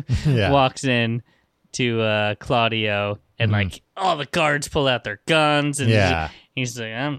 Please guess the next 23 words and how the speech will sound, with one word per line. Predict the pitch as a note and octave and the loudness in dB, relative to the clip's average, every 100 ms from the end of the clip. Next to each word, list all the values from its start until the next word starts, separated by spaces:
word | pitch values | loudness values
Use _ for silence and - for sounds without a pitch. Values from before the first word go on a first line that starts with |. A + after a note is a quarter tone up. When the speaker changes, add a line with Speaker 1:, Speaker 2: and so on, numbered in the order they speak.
| - | -8
Speaker 1:
I'm | A#2+ | -2
Speaker 2:
And | A2 | 2
Speaker 1:
gonna | A2 | 2
Speaker 2:
he, | G2 | 2
Speaker 1:
sit | G2 | 2
Speaker 2:
like, | F#2+ | 2
Speaker 1:
down | D#3+ F3 A#2 | 2 4 2
Speaker 2:
doesn't | - A2+ | 2 0
Speaker 1:
and | C3 | 2
we're | |
gonna | B2+ F#2 | 2 2
Speaker 2:
blink, | F2 | 0
Speaker 1:
fucking | E2 C#3 E2+ | -2 -2 0
Speaker 2:
yeah. | D2+ | 0
Speaker 1:
talk." | D2 B2 G#2+ G#2 - - | -2 -2 -2 -4 -10 -10
And | A#2+ | -6
he | A2+ | -6
was | G#2+ | -6
just | A2+ - | -8 -8
like, | G#2 G2 - _ _ _ _ _ _ _ _ - | -10 -10 -18 _ _ _ _ _ _ _ _ -12
"That | G2+ | -10
was | G2+ - | -8 -2
me. | C3 D3 D#3+ | 0 0 -2